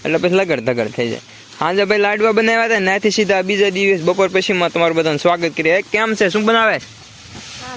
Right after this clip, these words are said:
Speaker 2: જાહેર વાટું છું, જોવો ને.
Speaker 1: વાહ ભાઈ, વાહ. જાહેર વાટવામાં શું થાય?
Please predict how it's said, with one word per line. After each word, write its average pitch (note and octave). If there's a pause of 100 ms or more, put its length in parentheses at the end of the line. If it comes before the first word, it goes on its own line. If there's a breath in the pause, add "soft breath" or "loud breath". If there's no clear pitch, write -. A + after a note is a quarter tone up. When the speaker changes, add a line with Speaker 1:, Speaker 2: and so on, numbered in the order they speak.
Speaker 2:
જાહેર A#3+
વાટું A3+
છું, F3+
જોવો G#3
ને. G#3 (960)
Speaker 1:
વાહ D#3
ભાઈ, C#3+
વાહ. C#3+
જાહેર D#3
વાટવામાં G#3
શું A3+
થાય? F#3+